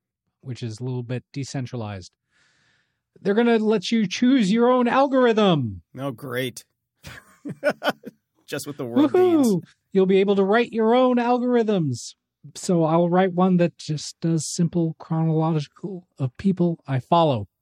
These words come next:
Speaker 1: 'Cause
Speaker 2: Yeah.
Speaker 1: that's all I want. That's
Speaker 2: <laughs>
Speaker 1: all anybody wants. Anywhere. That's it. That's the
Speaker 2: Yeah.
Speaker 1: only thing people want, people. That's it.
Speaker 2: Well, no, the people who make it want the algorithms,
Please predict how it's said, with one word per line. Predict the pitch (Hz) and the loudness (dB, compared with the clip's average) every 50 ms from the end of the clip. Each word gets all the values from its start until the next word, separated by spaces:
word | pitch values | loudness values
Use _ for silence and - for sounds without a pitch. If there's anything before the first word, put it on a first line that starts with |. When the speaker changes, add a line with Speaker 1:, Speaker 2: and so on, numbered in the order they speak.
| _ _ _ | _ _ _
Speaker 1:
'Cause | - 156 | -8 -6
Speaker 2:
Yeah. | - 151 | -6 -6
Speaker 1:
that's | 165 160 - - _ | -6 -8 -12 -16 _
all | - 214 226 220 | 0 2 2 4
I | 226 226 | 4 2
want. | 220 220 220 208 190 147 - - - _ | 2 2 2 2 2 0 -2 -8 -16 _
That's | - 190 180 - - 190 - | -10 -10 -8 -8 -12 -12 -14
Speaker 2:
<laughs> | _ _ _ | _ _ _
Speaker 1:
all | - 226 233 233 240 - - | 0 2 2 2 2 0 0
anybody | - 262 262 262 240 220 247 240 247 240 | 0 0 2 2 2 2 2 2 0 0
wants. | 220 226 240 240 220 180 127 - - - - _ _ _ _ _ _ | 0 2 2 2 2 0 -2 -6 -12 -16 -16 _ _ _ _ _ _
Anywhere. | - 285 294 285 277 269 247 220 196 170 147 117 104 - _ _ _ _ _ _ _ | 0 2 2 4 4 4 4 4 2 2 0 -2 -4 -10 _ _ _ _ _ _ _
That's | _ 233 262 226 - | _ -6 -6 -2 2
it. | 311 302 240 143 - - _ _ _ _ _ _ | 2 2 0 0 -6 -16 _ _ _ _ _ _
That's | 202 175 170 | -16 -14 -12
the | 160 - | -12 -12
Speaker 2:
Yeah. | - - | -8 -2
Speaker 1:
only | - 302 330 339 359 349 294 | 0 0 2 4 2 2 2
thing | - 320 302 269 | 2 0 0 0
people | 240 269 247 262 262 247 | 0 0 2 2 2 2
want, | 247 247 240 208 - | 2 2 2 0 0
people. | - 160 151 - 147 135 123 - _ _ _ _ _ _ _ _ | -4 -6 -6 -4 -6 -8 -8 -10 _ _ _ _ _ _ _ _
That's | - 262 294 285 - | -4 -4 -2 0 2
it. | 349 339 302 - - _ _ _ _ _ _ _ _ _ _ _ _ _ _ _ _ _ _ | 2 2 2 0 -4 _ _ _ _ _ _ _ _ _ _ _ _ _ _ _ _ _ _
Speaker 2:
Well, | 180 196 - - - - | -2 -2 0 -2 -4 -10
no, | - 196 240 220 190 214 190 185 | -20 -20 -18 -8 0 0 2 2
the | 185 151 | 0 0
people | - 214 170 196 185 | -2 0 0 0 2
who | 175 185 | 2 2
make | 160 165 180 233 - | 2 2 2 2 2
it | 285 214 | 2 0
want | 156 143 147 135 | 2 2 0 2
the | 139 143 | 2 2
algorithms, | 127 127 131 131 135 131 131 139 180 226 262 269 - - | 2 2 2 0 0 0 0 -2 -2 -4 -6 -6 -8 -10